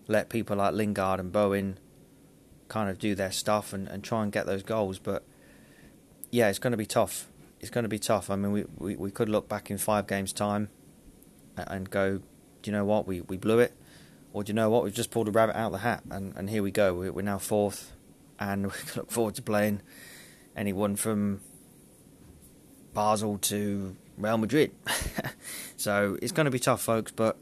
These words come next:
I, you know, hopefully, hopefully we can do it. But who knows? It's, it's gonna be a tight running, and I think everyone's gotta step up now. I mean, everything's looking good from what you hear and what you see, but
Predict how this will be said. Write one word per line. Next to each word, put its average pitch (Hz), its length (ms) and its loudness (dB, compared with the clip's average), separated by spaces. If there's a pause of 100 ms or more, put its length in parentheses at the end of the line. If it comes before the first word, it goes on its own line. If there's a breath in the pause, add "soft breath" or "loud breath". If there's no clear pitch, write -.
(200)
I, 110 160 -2
you 104 100 -6
know, 113 140 2
hopefully, 101 500 2 (140)
hopefully 110 260 2
we 101 80 0
can 98 160 -4
do 104 140 2
it. 104 120 0 (1040)
But 101 140 0
who 117 140 2
knows? 98 400 0 (760 loud breath)
It's, - 340 -6
it's - 140 -6
gonna 110 220 0
be 101 400 -4 (300)
a 110 60 -8
tight 113 320 -2
running, 107 360 0 (420)
and 92 140 -6
I 92 40 -6
think 104 240 -4
everyone's 98 360 -2
gotta 101 220 0
step - 320 -2
up 104 140 -2
now. 87 240 -10
I 98 40 -8
mean, 90 320 -8 (1200 loud breath)
everything's 101 440 -4
looking 101 260 -6
good 107 340 0 (1040)
from 98 180 -6
what 92 120 -4
you 95 100 -6
hear 113 200 0
and 101 100 0
what 98 120 -4
you 85 60 -10
see, 127 280 0
but 107 280 0